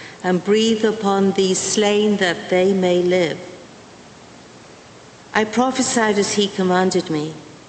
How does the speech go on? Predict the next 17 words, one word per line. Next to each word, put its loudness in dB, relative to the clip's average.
and -2
the 0
breath -2
came 0
into 0
them, -4
and -8
they 2
lived, -2
and 0
stood 0
on 0
their 0
feet, -4
a -4
vast -2
multitude. -2